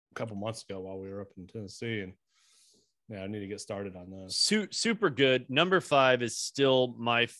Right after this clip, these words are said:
Speaker 2: favorite character out of them, and his teleporting, I still love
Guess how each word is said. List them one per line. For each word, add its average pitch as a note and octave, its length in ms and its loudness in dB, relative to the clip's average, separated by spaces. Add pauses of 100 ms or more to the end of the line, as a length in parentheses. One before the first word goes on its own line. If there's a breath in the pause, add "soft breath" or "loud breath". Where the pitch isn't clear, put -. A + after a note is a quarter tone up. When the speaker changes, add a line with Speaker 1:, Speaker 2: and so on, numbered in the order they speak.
Speaker 2:
favorite B2+ 600 0 (100)
character B2+ 360 0
out C3 140 4
of B2 60 -6
them, C3 300 -2
and A#2+ 200 -4
his C3 320 0
teleporting, B2 800 -2
I G#2+ 200 -4
still A2+ 800 -2 (100)
love G2 720 -2